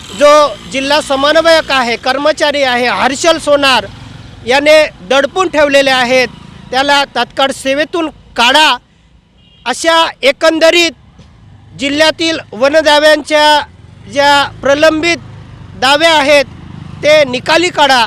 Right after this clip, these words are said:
या मागण्यांसाठी आज आम्ही बिरसा फायटर जिल्हा शाखा नंदुरबार व राष्ट्रीय आदिवासी एकता परिषद जिल्हा शाखा नंदुरबारतर्फे माननीय जिल्हाधिकारी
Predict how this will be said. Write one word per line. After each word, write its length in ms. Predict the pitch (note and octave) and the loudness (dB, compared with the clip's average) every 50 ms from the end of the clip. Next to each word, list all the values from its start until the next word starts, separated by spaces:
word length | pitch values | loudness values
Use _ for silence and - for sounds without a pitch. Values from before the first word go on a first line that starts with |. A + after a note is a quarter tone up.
| - - - | -4 -8 -8
या 300 | G#3+ B3 C4+ C4+ C4 C4 | -4 0 0 2 2 0
मागण्यांसाठी 880 | A#3+ G#3+ G#3+ A3+ A3 A#3+ B3+ C4 C#4 C#4 - B3+ A3+ - C4+ B3+ G#3+ F#3 - - - - - - | -2 -2 -4 -4 -2 -2 -2 -2 -2 -2 -4 -6 -6 -4 -6 -6 -6 -6 -8 -14 -20 -16 -6 -4
आज 200 | A3+ B3 A#3+ B3+ | -4 -2 0 0
आम्ही 440 | B3+ C4 C4+ C#4 C#4 C#4 C4+ C4+ C4 - - - - - - - - - | 0 0 0 0 0 0 0 -2 -4 -10 -16 -20 -20 -20 -20 -20 -20 -14
बिरसा 420 | F3 G#3 C#4+ D4+ - - E4 E4 E4+ - | -6 -4 -4 -4 -2 0 2 2 2 2
फायटर 400 | D4+ D4+ C#4+ A#3+ D#4 D4 C4 G#3+ - - - - - - - - | 2 0 0 2 0 0 0 -2 -4 -10 -16 -18 -18 -18 -12 -10
जिल्हा 260 | A#3+ A#3+ B3 C4 C4+ C4+ | -10 -6 -2 -2 -2 -2
शाखा 300 | C4+ C4+ C4 - C#4 C4 | -2 -4 -4 -2 -4 -4
नंदुरबार 640 | B3+ B3 A#3+ A#3+ B3 B3 C4 C4 A#3+ C4+ C4+ C4 C4+ C#4+ - - - - - - | -2 -2 -4 -4 -2 -2 0 0 2 2 2 0 0 -4 -8 -18 -20 -20 -20 -18
व 160 | - G#3 B3+ C4+ C4 | -6 -4 -2 -2 -2
राष्ट्रीय 560 | A#3+ A#3 B3 C4+ - - - - E4 E4 E4 | -2 -2 -2 -2 -4 -6 -10 -8 -4 0 0
आदिवासी 560 | D#4+ D4 C4 B3 A3+ C#4+ C#4+ C#4 C4+ - D#4 C#4+ | 2 2 2 0 -2 -2 -2 -2 -2 -4 -4 -4
एकता 320 | C4 A#3+ - _ - B3+ | -4 -4 -4 _ -6 -6
परिषद 520 | B3 C4+ C4+ B3+ B3+ - C#4 B3+ A3+ F#3+ E3+ | -4 -4 -4 -4 -4 -4 -4 -4 -4 -4 -6
जिल्हा 260 | A3+ A#3 A3+ A#3 A#3+ A#3+ | -8 -4 -2 -2 -2 -2
शाखा 240 | - A#3+ - - B3 | -4 -6 -6 -4 -6
नंदुरबारतर्फे 920 | A#3+ A3+ A3 A3 A3+ A#3 A3 G#3+ A#3+ A3+ A3+ - A3+ A3 A3 - A#3 G#3 C#3 - _ _ _ _ _ - _ _ _ _ - - - F#3+ | -6 -6 -6 -6 -6 -4 -2 -2 -2 -4 -2 -4 -6 -6 -4 -2 -2 -2 -2 -4 _ _ _ _ _ -20 _ _ _ _ -20 -20 -8 -2
माननीय 540 | A3 A#3+ C4 C4+ C#4 C#4+ D4 D4 D4 C#4+ C4+ G3+ | -2 0 0 0 0 2 4 4 4 2 0 -2
जिल्हाधिकारी 720 | A#3+ B3 B3 C4 C4+ C4+ B3 C#4+ - - C4+ C4+ C4+ C#4 | -4 -4 -2 -2 -2 -2 -2 -4 -4 -2 -2 -2 -2 -4